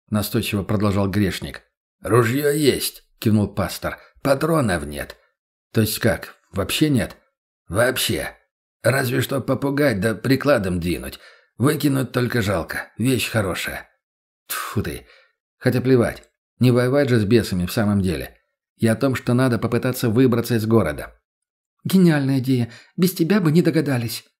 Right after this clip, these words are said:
устало сказала Лапа. «Только город в карантинном кольце. Бесы того и ждут, чтобы ты вышел на дистанцию выстрела». «Всё верно», кивнул грешник. «Но нас пятеро. И этих охотников тоже пятеро. Понимаете, к чему я клоню?»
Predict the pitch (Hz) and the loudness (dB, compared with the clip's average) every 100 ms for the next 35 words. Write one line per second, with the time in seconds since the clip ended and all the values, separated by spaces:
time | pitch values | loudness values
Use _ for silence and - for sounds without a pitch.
0 | _ - 113 135 113 101 120 107 104 101 | _ -4 -4 -2 -2 -2 -2 0 0 0
1 | 90 98 - - _ _ - 185 196 175 | -2 -4 -8 -12 _ _ -4 0 2 2
2 | 190 - - 165 165 180 170 160 165 160 | 2 0 0 2 2 2 2 2 0 0
3 | 147 117 - _ - 151 190 - 170 160 | -4 -6 -10 _ -6 -2 0 0 0 2
4 | 170 156 170 170 160 156 156 143 180 147 | 2 4 4 4 0 0 2 4 4 2
5 | 143 147 160 - 151 165 147 160 - 110 | -2 0 0 -2 0 4 6 4 2 -6
6 | 101 - _ _ - - 123 143 120 85 | -8 -12 _ _ -8 0 2 4 2 -2
7 | - - _ - 113 104 98 98 - 73 | -6 -16 _ 0 2 4 2 0 -2 -10
8 | - _ 110 113 110 104 - 120 107 - | -14 _ 0 4 4 0 -2 -2 -2 -6
9 | - - _ _ _ - 120 123 123 113 | -10 -14 _ _ _ 0 0 0 -6 -4
10 | 135 139 139 139 - - 101 90 - 92 | -4 -4 -4 -4 -4 -2 0 0 -2 -4
11 | 85 - - - _ _ - 117 98 120 | -4 -8 -10 -12 _ _ 0 2 2 0
12 | 156 - - 127 104 104 104 80 | -4 -4 -2 0 0 0 -2 -4